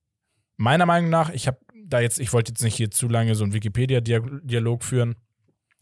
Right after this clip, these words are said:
äh, oder Monolog, ist es so, dass der Video Assistant Referee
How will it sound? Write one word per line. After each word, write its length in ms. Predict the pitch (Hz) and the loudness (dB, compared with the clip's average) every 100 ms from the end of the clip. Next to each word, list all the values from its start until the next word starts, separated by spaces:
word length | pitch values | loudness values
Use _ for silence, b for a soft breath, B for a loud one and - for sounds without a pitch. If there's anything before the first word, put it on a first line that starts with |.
| - | -4
äh, 220 | 123 117 | 2 2
oder 240 | 113 110 101 | 2 0 0
Monolog, 520 | 113 117 113 113 - B B B _ _ _ _ _ _ _ _ _ _ - | 2 2 2 2 -2 B B B _ _ _ _ _ _ _ _ _ _ -4
ist 140 | 123 | 0
es 160 | 127 120 | 2 2
so, 140 | 127 | 0
dass 380 | 127 120 - - _ _ _ | 2 0 -2 -8 _ _ _
der 300 | 123 113 110 | -2 -2 -2
Video 260 | 117 131 139 | -4 0 0
Assistant 400 | 120 131 - 113 | -2 -4 -2 0
Referee 500 | 123 131 135 131 | 0 0 0 0